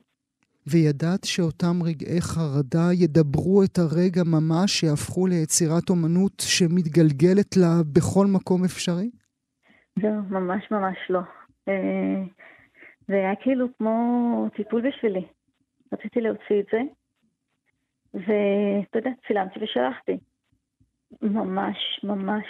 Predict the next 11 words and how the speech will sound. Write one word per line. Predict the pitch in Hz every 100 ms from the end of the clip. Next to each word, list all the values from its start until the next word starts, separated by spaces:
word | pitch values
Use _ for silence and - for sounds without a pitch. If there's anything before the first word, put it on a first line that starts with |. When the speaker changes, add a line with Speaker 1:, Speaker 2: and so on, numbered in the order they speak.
| -
Speaker 2:
לא | 214
חשבתי | 214 - 202 202 214
שזה | - 196 202 190 190 196 _ _ _ _ _ _ -
יעשה | 220 - 220 214
כאלה | 220 208
גלים. | 202 196 202 196 202 190 _ _ _ _ _
אה. | 208 208 - 190 _ _ _ _ _ _ _ - - - - - - - -
Speaker 1:
עוד | - 180
רגע, | 185 180 160
אם, | 160 165
אה, | 165